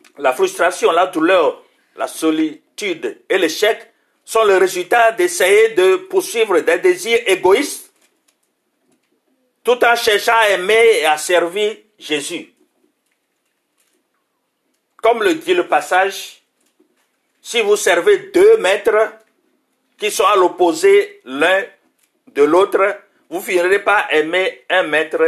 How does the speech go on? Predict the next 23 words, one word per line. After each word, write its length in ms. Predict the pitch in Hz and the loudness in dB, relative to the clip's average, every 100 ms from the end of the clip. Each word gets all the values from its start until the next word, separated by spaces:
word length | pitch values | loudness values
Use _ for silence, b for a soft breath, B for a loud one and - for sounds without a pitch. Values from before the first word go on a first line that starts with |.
| 156 | -2
et 100 | 160 | -4
haïr 280 | 123 131 139 | -2 -2 -4
l'autre. 240 | 135 151 - - - _ _ _ _ _ _ _ _ _ _ _ _ _ _ _ | -6 -4 -6 -8 -16 _ _ _ _ _ _ _ _ _ _ _ _ _ _ _
Personne 400 | 135 139 165 160 | -2 -2 0 -2
ne 60 | 147 | -2
peut 160 | 151 | -8
servir 360 | 156 123 120 135 | -6 -6 -6 -8
deux 100 | 123 | -6
maîtres 260 | 123 127 123 | -6 -6 -6
à 60 | 117 | -6
la 120 | 98 | -8
fois. 260 | - 113 | -8 -8
Tu 140 | - 220 | -8 -10
ne 60 | |
peux 140 | 185 190 | -8 -6
pas 140 | 190 | -4
servir 360 | 190 143 151 170 | -4 -4 -6 -10
Dieu 400 | - 143 196 - - _ _ - | -10 -10 -10 -12 -20 _ _ -10
en 100 | 147 | -8
même 160 | 143 | -8
temps 140 | 147 170 | -8 -8
servir 280 | - 127 151 | -8 -10 -8
Satan. 380 | 131 - 123 | -10 -6 -6